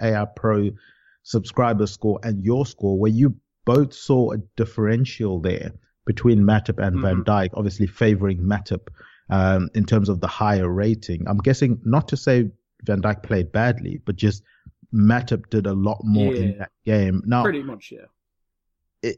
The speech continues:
Speaker 1: is that, is that to do with the fact that he was on Trent's side, and when Trent got beaten, usually it's the buck stopped with Matip either clearing the ball or, or getting a, a recovery block in there, or was, was it something else that,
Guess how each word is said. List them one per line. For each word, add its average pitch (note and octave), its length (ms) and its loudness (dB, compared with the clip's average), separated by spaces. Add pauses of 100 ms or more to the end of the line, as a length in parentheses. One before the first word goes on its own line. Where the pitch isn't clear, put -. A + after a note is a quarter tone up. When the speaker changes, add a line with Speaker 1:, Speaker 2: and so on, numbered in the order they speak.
Speaker 1:
is D#3+ 340 2
that, D3 440 0 (180)
is D3 160 -2
that E3 260 -4
to D3 100 -2
do B2+ 360 4
with A#2+ 340 2
the A#2 80 0
fact A2 360 -2
that G2+ 180 -4
he A#2 240 0
was G#2+ 440 2
on G#2 380 0 (140)
Trent's G2+ 360 -2
side, G#2 600 -2 (500)
and G#2 220 4
when G#2 160 2
Trent A#2 300 0
got G#2+ 220 -6
beaten, A#2 560 -2
usually G#2+ 460 2
it's G2 300 -6
the G#2+ 100 2
buck G#2+ 240 -4
stopped - 380 -6
with G#2 160 0
Matip G#2 460 0 (100)
either F#2+ 180 0
clearing G#2 400 2
the G2 80 2
ball G2 320 2
or, F#2 320 0 (320)
or G2 160 0
getting G#2 320 6
a, F2+ 100 2 (120)
a G#2 100 -2
recovery F#2+ 540 -2
block G2 400 -6
in G2 160 0
there, G2+ 220 0
or G#2+ 220 4
was, A2 200 2
was A2+ 240 0
it - 100 -6
something B2+ 380 -2
else G#2+ 240 -6
that, F#2+ 160 -2